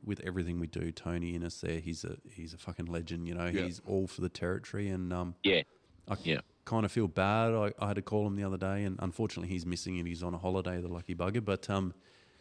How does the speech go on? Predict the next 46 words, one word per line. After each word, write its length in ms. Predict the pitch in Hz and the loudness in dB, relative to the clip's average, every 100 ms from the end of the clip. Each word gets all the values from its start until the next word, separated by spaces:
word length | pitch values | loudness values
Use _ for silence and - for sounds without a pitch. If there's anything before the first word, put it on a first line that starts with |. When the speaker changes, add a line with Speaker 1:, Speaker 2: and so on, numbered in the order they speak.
| - _ - | -20 _ -12
Speaker 1:
I 60 | - | -10
called 340 | - 101 98 | 0 2 4
the 80 | 95 | 4
other 160 | 92 87 | 4 4
day 100 | 87 87 | 2 2
and 100 | 90 | 2
was 120 | 85 | 0
like, 160 | 85 82 | -4 -6
"Look, 160 | 82 - | -8 -8
sorry, 380 | - 85 87 85 | -4 0 2 2
we've 220 | 87 85 | 0 -2
had 140 | - 90 | -4 -4
to 60 | |
make 180 | 90 85 | -2 -4
a 40 | 82 | -6
decision 460 | 82 85 82 85 | -8 -6 -6 -6
and 140 | 85 82 | -6 -6
just 480 | 82 - - - - - | -10 -10 -12 -14 -18 -16
sort 180 | - 101 | -8 -6
of 80 | 101 | -6
say 300 | - 90 85 | -4 -2 -2
no 260 | 85 82 | -2 -2
alcohol," 560 | 82 85 87 95 92 87 | -4 -4 -4 -2 0 -2
you 80 | 85 | -4
know, 200 | 90 101 | -4 -4
it's 320 | - - - | -6 -12 -10
Speaker 2:
Dry 280 | - 98 85 | -2 0 2
event. 260 | 82 85 - - - - | 0 -2 -6 -16 -20 -8
Speaker 1:
Yeah, 480 | 160 139 131 123 123 120 - | 2 4 6 6 4 2 0
and, 300 | 127 131 - _ - | 2 2 -2 _ -10
Speaker 2:
It's 120 | - | -4
a 20 | |
Speaker 1:
you 40 | 135 | 2
Speaker 2:
kids' 140 | 123 123 | 4 4
Speaker 1:
know, 40 | |
Speaker 2:
event. 200 | 101 80 - - | 2 -2 -10 -4
Speaker 1:
it's, 400 | 131 127 - - 127 | -2 0 -4 -4 -4
it's 160 | - | -4
for 100 | - | -6
the 80 | 120 | -8
kids. 560 | - 101 127 - - - - | -6 -6 -6 -8 -14 -18 -4
Speaker 2:
Yeah. 120 | 87 | 0
Speaker 1:
And 80 | 120 | 2
I 100 | 117 | 2
don't 220 | 123 120 - | 2 0 -4
think, 280 | 101 107 | -6 -6